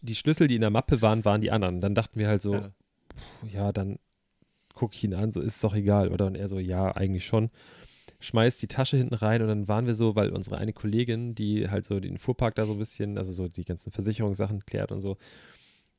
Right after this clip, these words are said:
Speaker 1: ist halt sehr pingelig und sehr genau. Und wir hatten
Speaker 2: Ja.
Speaker 1: so keinen Bock, dass es dann hinterher heißt, so, „Ja, blöd, jetzt ist das Auto von dem da und da, ihr müsst euch nochmal treffen und die Autos tauschen.“
Speaker 2: Ja.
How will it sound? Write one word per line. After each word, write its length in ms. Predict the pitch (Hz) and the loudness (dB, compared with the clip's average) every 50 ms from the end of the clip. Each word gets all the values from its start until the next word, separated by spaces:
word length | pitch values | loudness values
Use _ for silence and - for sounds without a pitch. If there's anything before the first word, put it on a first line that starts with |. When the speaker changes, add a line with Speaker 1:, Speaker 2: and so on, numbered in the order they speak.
| _ - - _ - - | _ -20 -20 _ -8 -6
Speaker 1:
ist 160 | 113 107 - | -6 -4 -2
halt 160 | 107 104 95 | -2 -2 -2
sehr 240 | 98 101 107 104 98 | -2 -2 0 0 0
pingelig 540 | - - - 113 113 110 104 104 95 - 104 | 0 0 0 0 0 2 0 0 -2 -2 -4
und 80 | 98 | -6
sehr 200 | 92 104 101 98 | -2 -2 -2 0
genau. 400 | 95 98 95 98 104 101 98 90 | 0 -2 -2 0 2 2 2 2
Und 220 | 90 - 92 92 - - - | 0 -2 -4 -8 -8 -4 -2
wir 80 | 95 | -2
hatten 120 | 101 - 127 | 0 0 0
Speaker 2:
Ja. 100 | 123 113 | 0 0
Speaker 1:
so 80 | 110 | 0
keinen 180 | 113 113 104 95 | 0 0 0 2
Bock, 140 | 107 113 - | 2 0 2
dass 140 | - 107 98 | 2 0 0
es 60 | 95 | 2
dann 120 | 113 101 | 0 2
hinterher 420 | 107 120 117 127 110 110 104 98 101 | 2 4 4 6 6 6 6 4 4
heißt, 280 | 107 104 104 - - | 4 2 2 2 2
so, 120 | - 107 101 | 2 4 4
„Ja, 240 | 101 101 104 104 101 | 6 6 6 4 4
blöd, 440 | 101 - 113 117 127 123 131 - | 4 4 6 8 8 8 6 6
jetzt 200 | - 117 - - | 2 0 0 -2
ist 180 | - - - - | -6 -8 0 0
das 140 | 113 110 - | 0 0 2
Auto 340 | - 104 113 - 127 117 113 | 0 -2 0 2 0 0 0
von 640 | - - 107 101 104 104 104 107 110 - - - 101 | 0 -2 -2 -2 0 -2 -2 -4 -4 -6 -8 -10 -6
dem 340 | - 113 113 110 110 110 104 | -4 -2 -2 -2 -2 -2 0
da 260 | 110 113 120 123 120 | 0 2 2 2 2
und 260 | 110 107 104 101 110 | 2 0 -2 0 2
da, 180 | 117 113 117 120 | 4 4 4 4
ihr 120 | 113 110 | 2 2
müsst 180 | 110 113 - 107 | 0 0 -2 -4
euch 100 | 107 - | -4 -2
nochmal 180 | 107 104 104 | 0 0 0
treffen 280 | - - 107 101 - 98 | 0 0 -4 -2 -2 -4
und 60 | 92 | -2
die 80 | 95 90 | -2 -4
Autos 180 | - 110 110 - | -6 -6 -8 -10
tauschen.“ 340 | - 90 87 - - 98 - _ _ _ _ _ _ - | -8 -10 -10 -10 -10 -14 -14 _ _ _ _ _ _ -8
Speaker 2:
Ja. 260 | 127 120 117 107 87 | -4 -4 -4 -4 -6